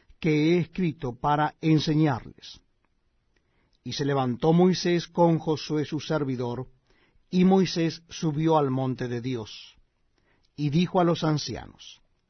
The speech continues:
"Esperadnos aquí hasta que volvamos a vosotros, y he aquí Aarón y Hur están con vosotros. El que tuviere asuntos, acuda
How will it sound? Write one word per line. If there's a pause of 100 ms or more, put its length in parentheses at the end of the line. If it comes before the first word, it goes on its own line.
(440)
"Esperadnos
aquí (200)
hasta
que
volvamos
a
vosotros, (800)
y
he
aquí
Aarón
y
Hur (320)
están
con
vosotros. (560)
El
que
tuviere
asuntos, (240)
acuda